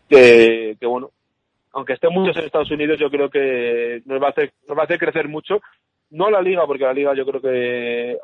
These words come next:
hace falta cambiar muchas cosas, pero eso ya se hablará <laughs> próximas temporadas de la, de la Hora de Locos, pero yo creo que eso, Japón y Australia, para, para ver cómo, cómo se da, ¿no?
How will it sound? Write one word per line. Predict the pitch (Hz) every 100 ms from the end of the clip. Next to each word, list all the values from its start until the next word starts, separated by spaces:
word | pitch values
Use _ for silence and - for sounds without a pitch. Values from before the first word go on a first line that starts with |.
| - -
hace | 135
falta | 143 135 131
cambiar | 127 127
muchas | 123 120 120
cosas, | 139 147
pero | -
eso | 131 127
ya | 120
se |
hablará | - 120 120 117 113 113 110 113 - -
<laughs> | - - - _ -
próximas | 180 185 185 165
temporadas | 170 165 156 156
de | 147
la, | 143 139 151
de |
la | 143 143
Hora | 135
de | 123
Locos, | 131 151 -
pero | 135 120 117 117 - _ _ _ -
yo | 147
creo | 151
que | 143
eso, | 131
Japón | - 120 143 151 170 _ _ _ _ _ _ -
y |
Australia, | 120 107 131 110 104
para, | - 107 107 _ _ _ _ _ _ - -
para | - 117
ver | 117 123
cómo, | 127 120 113 107 104 107 113
cómo | 147 147
se | 127
da, | 131 120
¿no? | 165